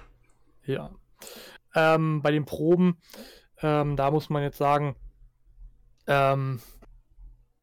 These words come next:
also die, bei den Proben, ähm, wenn Proben genommen werden, weil das, ich weiß nicht, ob wir da schon mal drüber gesprochen haben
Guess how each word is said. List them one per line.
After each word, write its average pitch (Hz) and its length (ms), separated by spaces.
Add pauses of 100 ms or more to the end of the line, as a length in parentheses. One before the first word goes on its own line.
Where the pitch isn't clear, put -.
also 139 460
die, 135 200
bei 147 300
den 156 100
Proben, 165 380 (360)
ähm, 139 440 (160)
wenn 165 300
Proben 160 320
genommen 156 360
werden, 151 400
weil 139 180
das, - 400
ich 170 160
weiß 165 200
nicht, 175 160
ob 156 220
wir 160 60
da 156 100
schon 160 180
mal 151 120
drüber 147 260
gesprochen 143 680
haben 165 420